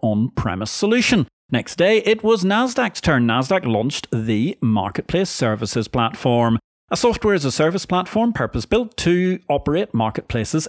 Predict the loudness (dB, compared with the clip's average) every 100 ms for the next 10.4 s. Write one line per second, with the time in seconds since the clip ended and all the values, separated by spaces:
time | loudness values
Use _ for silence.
0 | -2 -2 0 0 2 0 -2 _ -2 0
1 | 0 0 0 -2 0 -2 -2 -2 0 0
2 | 0 0 0 0 0 2 0 2 0 0
3 | -2 -2 0 -2 -2 -2 -2 0 -2 -2
4 | -2 -2 0 0 2 0 0 0 -2 -2
5 | -2 0 0 0 -2 -2 -2 -4 -2 -2
6 | 0 0 0 -2 -4 -2 -6 -6 -4 -2
7 | -2 -2 -4 -4 -4 -4 -4 -4 -4 -4
8 | -4 0 0 0 -2 _ -2 0 0 -2
9 | -2 0 0 0 -2 -6 -2 -2 -2 -4
10 | -6 -4 -4